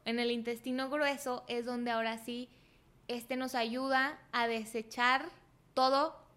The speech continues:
lo que nuestro cuerpo dijo, "Esto no me sirve".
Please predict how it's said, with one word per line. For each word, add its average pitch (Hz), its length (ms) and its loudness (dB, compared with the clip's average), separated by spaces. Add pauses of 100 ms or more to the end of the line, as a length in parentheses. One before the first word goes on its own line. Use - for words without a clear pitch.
(140)
lo 226 160 0
que 226 140 -4
nuestro 220 260 -6
cuerpo 220 300 -6
dijo, 233 420 -4
"Esto - 200 -12
no 208 100 -6
me 208 100 -10
sirve". 202 380 -10